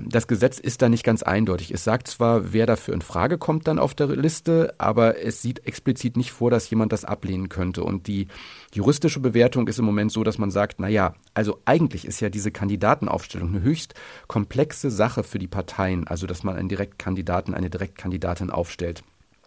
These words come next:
Und dass hier jetzt jemand einfach so von der Liste nachgezogen wird, ist eindeutig so etwas wie ein, eine Notfallmaßnahme. Und dann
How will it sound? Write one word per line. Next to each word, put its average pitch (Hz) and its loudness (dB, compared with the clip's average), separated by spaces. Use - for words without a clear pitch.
Und 113 2
dass 101 2
hier 170 4
jetzt 143 2
jemand 113 4
einfach 117 0
so 143 4
von 113 0
der 98 2
Liste 147 -2
nachgezogen 101 -2
wird, 90 -4
ist - -14
eindeutig 120 4
so 113 0
etwas 120 0
wie - -2
ein, 117 6
eine 110 4
Notfallmaßnahme. 82 4
Und 101 0
dann 135 4